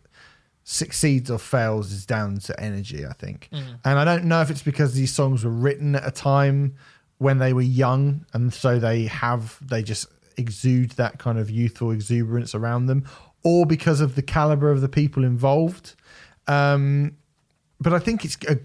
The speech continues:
Speaker 1: it's a glorious reminder of how fucking great thrash can be. Um,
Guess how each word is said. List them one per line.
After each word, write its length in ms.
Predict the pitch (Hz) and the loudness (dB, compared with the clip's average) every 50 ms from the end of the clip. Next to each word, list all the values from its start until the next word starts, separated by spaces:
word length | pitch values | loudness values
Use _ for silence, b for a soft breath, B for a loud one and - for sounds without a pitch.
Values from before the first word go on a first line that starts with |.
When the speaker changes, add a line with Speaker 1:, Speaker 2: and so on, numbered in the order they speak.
| - - - | -8 -10 -10
Speaker 1:
it's 200 | 165 151 151 143 | -10 -6 -2 -2
a 80 | 160 | -2
glorious 680 | 135 120 - 151 151 156 165 165 156 147 139 127 - - | -2 0 2 2 4 4 4 4 4 4 2 2 0 0
reminder 480 | 131 120 127 120 123 123 120 113 113 110 | 0 0 2 2 2 2 2 0 0 -2
of 80 | 110 - | -2 -4
how 240 | - - 113 110 | -4 -4 -4 -4
fucking 460 | 104 - - 113 104 - 113 110 107 101 | -4 -4 -4 -6 -6 -4 -8 -8 -8 -8
great 360 | - 110 113 107 107 - - | -6 -4 -2 -2 -4 -4 -10
thrash 320 | - - 104 104 - - | -8 -6 -6 -6 -6 -10
can 160 | - 107 101 | -8 -8 -6
be. 280 | 98 104 101 95 98 - B B B B B B B - | -4 -4 -4 -4 -6 -8 B B B B B B B -2
Um, 420 | 143 147 147 147 147 147 151 147 | 0 2 2 2 2 0 -2 -4